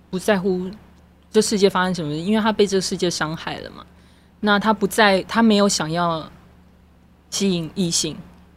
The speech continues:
因为他刚离婚，然后他失去小孩嘛，然后他被，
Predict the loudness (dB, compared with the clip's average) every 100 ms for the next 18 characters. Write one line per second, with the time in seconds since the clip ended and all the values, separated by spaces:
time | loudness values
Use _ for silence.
0 | _ -2 0 0 0 -2 -2 -4 -12 -20
1 | -20 _ _ _ -6 -2 -2 -4 -6 -8
2 | -10 -14 -18 -20 _ -20 _ _ -8 -4
3 | -4 -2 -4 -4 -4 -6 -4 -4 -4 -6
4 | -10 -14 -14 -16 -18 -20 -20 -12 -10 -6
5 | -6 -6 -8 -10 -6 -4 -4 -6